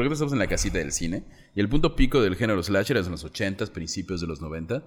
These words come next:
No, de hecho, en los setentas, finales de los setentas, prin-, principios y mediados de los ochentas, los slashers como, como Jason, como Mike, Mike Myers de Halloween, como, había uno que era eléctrico, que era buenísimo, no sé si vieron esa película.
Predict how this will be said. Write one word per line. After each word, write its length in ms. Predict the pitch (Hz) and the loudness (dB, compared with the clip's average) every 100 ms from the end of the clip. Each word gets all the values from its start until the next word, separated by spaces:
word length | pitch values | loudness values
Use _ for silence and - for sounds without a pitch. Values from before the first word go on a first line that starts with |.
| - - - _ - | -14 -20 -20 _ -6
No, 160 | 127 | -2
de 80 | 151 | 2
hecho, 180 | 170 220 | 4 4
en 60 | 151 | 4
los 100 | 147 | 4
setentas, 800 | 147 147 170 196 214 202 - - - | 2 4 2 4 0 0 -4 -10 -4
finales 340 | 139 160 196 | 0 2 2
de 60 | 196 | 2
los 80 | 120 | 2
setentas, 380 | 120 147 160 - | 2 2 0 0
prin-, 340 | 113 107 85 | -2 -2 -6
principios 520 | - 110 147 147 151 | -2 0 0 0 0
y 40 | 110 | 0
mediados 320 | 98 110 123 | 2 4 4
de 60 | 110 | 2
los 140 | 85 | -2
ochentas, 420 | 87 107 113 135 | -2 0 2 0
los 220 | 101 92 | 0 -2
slashers 400 | 117 107 - 98 | 0 0 0 -4
como, 400 | - 87 87 85 - - - - | -2 -2 0 -2 -4 -14 -10 -2
como 200 | 151 110 | 0 2
Jason, 840 | 98 92 90 - 90 90 90 87 - | 2 2 2 2 2 0 -4 -6 -6
como 340 | 90 82 82 | -6 -4 -4
Mike, 360 | 85 90 87 92 | -4 -4 -6 -10
Mike 220 | 82 90 90 | -6 -4 -2
Myers 280 | 90 87 85 | 0 -2 -4
de 80 | |
Halloween, 600 | 87 98 90 85 87 87 85 | -4 -4 -2 -2 -2 -4 -6
como, 260 | 82 82 | -8 -6
había 260 | - 107 113 | -4 0 0
uno 180 | 110 98 | 0 -2
que 100 | 107 | 0
era 120 | 98 | 0
eléctrico, 960 | 90 87 - 92 - 85 - - _ - | 0 -4 -6 -8 -6 -8 -8 -20 _ -4
que 60 | |
era 100 | 90 | -2
buenísimo, 580 | 87 82 87 90 90 87 | -2 -4 -6 -8 -8 -8
no 80 | 87 | -8
sé 60 | 90 | -8
si 40 | |
vieron 160 | 87 85 | -8 -8
esa 100 | 85 | -8
película. 340 | 82 80 82 | -8 -8 -8